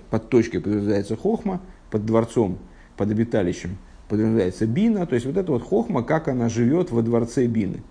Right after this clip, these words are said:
Она расширяется биной, облекается биной, детализируется биной. Вот они с-,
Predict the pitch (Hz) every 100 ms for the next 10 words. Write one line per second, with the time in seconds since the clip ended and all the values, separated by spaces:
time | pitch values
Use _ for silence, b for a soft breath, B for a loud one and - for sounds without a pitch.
0 | - - 110 120 110 - 120 113 95 104
1 | - 101 208 196 131 110 117 120 107 98
2 | - 104 143 196 175 - B B B -
3 | 110 117 127 123 123 127 104 98 98 131
4 | 226 185 185 180 127 156 139